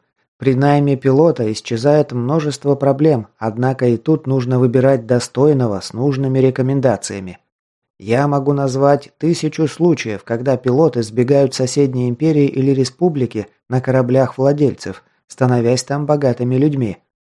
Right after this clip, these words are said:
Мы, конечно, все в содружестве, но никто не отменял местные законы, по которым этого пилота не выдадут».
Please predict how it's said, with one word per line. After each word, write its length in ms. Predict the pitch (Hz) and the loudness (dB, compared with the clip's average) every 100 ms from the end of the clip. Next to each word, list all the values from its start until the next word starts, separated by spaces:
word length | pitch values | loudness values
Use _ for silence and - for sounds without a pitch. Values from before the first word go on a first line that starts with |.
| _ _ _ _ - | _ _ _ _ -6
Мы, 280 | 110 131 | 0 2
конечно, 560 | 127 127 131 123 - 123 | 2 2 2 0 -2 -4
все 300 | - 135 131 | -2 0 0
в 60 | - | 0
содружестве, 720 | 123 120 180 135 104 - 104 | -2 0 0 0 -4 -8 -6
но 160 | 110 120 | -4 -2
никто 320 | 120 - 147 | -4 0 0
не 120 | 151 | 2
отменял 460 | 135 139 143 143 135 | 0 -2 -2 -2 -2
местные 400 | 139 127 139 135 | -2 -4 -4 -2
законы, 540 | 135 127 170 117 98 - | 0 0 0 0 -6 -12
по 100 | 113 | -6
которым 420 | 123 127 123 123 | -2 0 0 0
этого 260 | 120 117 | -2 -2
пилота 420 | 117 131 120 117 120 | -2 0 0 0 0
не 140 | 147 | 2
выдадут». 460 | 139 104 98 101 | 2 0 -6 -12